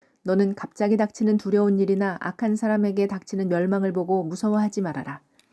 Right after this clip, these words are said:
주님께서 네가 의지할 분이 되셔서 너의 발이 덫에 걸리지 않게 지켜주실 것이다.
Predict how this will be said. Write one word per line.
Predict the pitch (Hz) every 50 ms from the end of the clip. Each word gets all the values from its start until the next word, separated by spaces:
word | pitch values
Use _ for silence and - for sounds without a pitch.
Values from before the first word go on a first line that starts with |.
| _ _ _ _ _ _ -
주님께서 | - 214 208 208 208 - - 202 202 - 214 208 202 196 180 -
네가 | - 185 196 202 196 208
의지할 | 208 185 170 180 190 190 - 214 208 202
분이 | 202 - 190 185 190
되셔서 | 170 175 170 - 165 160 - 202 202 190 175 - -
너의 | - 170 170 175 185 190
발이 | 185 190 185 180 190 196
덫에 | 196 - 175 - - - 220
걸리지 | 202 208 202 196 196 196 202 196
않게 | 185 185 - - 196
지켜주실 | 185 - 202 196 - - 214 190 196 196 - 208 208
것이다. | - 190 180 180 - - - 143 139 143